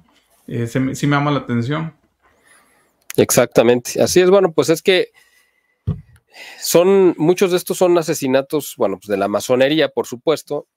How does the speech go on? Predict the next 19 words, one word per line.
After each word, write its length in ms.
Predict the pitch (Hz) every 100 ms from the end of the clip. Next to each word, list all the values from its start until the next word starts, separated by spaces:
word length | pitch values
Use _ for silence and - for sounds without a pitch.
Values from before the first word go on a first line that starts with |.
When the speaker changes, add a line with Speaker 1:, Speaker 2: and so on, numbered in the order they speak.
| _ _ _
Speaker 2:
y 640 | - 135 139 139 143 143 - _ _ _ _
pues 220 | 117 -
el 160 | 120 110
hecho 220 | 120 -
de 120 | 120
que 140 | 107 107
los 240 | 101 -
hijos 280 | 139 - 127
sean 220 | 135 127
institucionales 760 | 127 - 107 107 117 127 131 120
y 40 |
acepten, 500 | 104 143 143 - 123 - _ _ _ _ -
¿no? 120 | 147
Como 200 | 147 139
en 60 | 131
la 100 | 139
mafia, 340 | 180 180 143
¿no? 100 | 135
Ok, 120 | 139